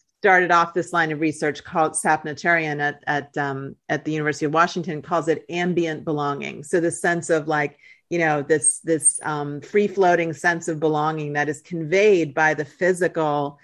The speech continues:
um, um, setting. And,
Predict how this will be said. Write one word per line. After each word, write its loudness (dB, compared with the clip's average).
um, -2
um, -4
setting. 4
And, 4